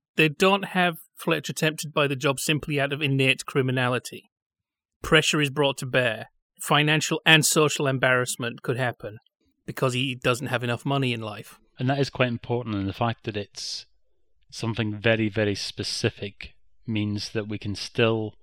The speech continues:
Speaker 2: believe in Fletcher's ability to go straight in the long term after all of this. Because had it been, for example, that he just had,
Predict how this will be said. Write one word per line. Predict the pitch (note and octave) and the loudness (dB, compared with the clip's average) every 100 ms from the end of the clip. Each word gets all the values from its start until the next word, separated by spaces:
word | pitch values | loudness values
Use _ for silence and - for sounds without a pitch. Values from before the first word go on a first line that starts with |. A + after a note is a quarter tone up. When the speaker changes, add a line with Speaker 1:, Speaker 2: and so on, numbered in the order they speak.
| - - - - | -20 -20 -20 -4
Speaker 2:
believe | G#2+ G2+ G#2+ F#2+ F#2 G#2 - - - | 0 2 0 -2 -6 -12 -16 -20 -10
in | A#2+ A2 G2+ G2 G2 - - - - | 0 0 2 0 -4 -8 -20 -20 -20
Fletcher's | - - - A2+ G2 - G2 | -20 -16 -2 0 0 0 -2
ability | F#2+ G#2+ G#2 - | -2 0 0 -4
to | G2+ - | -10 -6
go | G#2 | -4
straight | G2 - G#2+ G#2 | -2 -4 -4 -4
in | |
the | G2+ G2 | -4 0
long | G2+ F#2+ | 0 0
term | - A#2+ F#2+ F2+ - - - - - | -4 -2 -2 -6 -14 -20 -20 -18 -2
after | A2+ - - | 0 0 -4
all | G2 F2+ | -2 -4
of | F2+ | -6
this. | F#2+ G#2 - - | -10 -14 -16 -6
Because | G#2+ - G2+ | -2 0 0
had | - A#2 | 6 6
it | A#2 A2 | 6 2
been, | G#2 G2 | -2 -2
for | G#2 | -4
example, | F#2+ G#2 G2 G2+ | -2 -2 -4 -6
that | - | -10
he | G2+ | -10
just | - G2+ - | -8 -8 -8
had, | G2+ F#2+ | -6 -6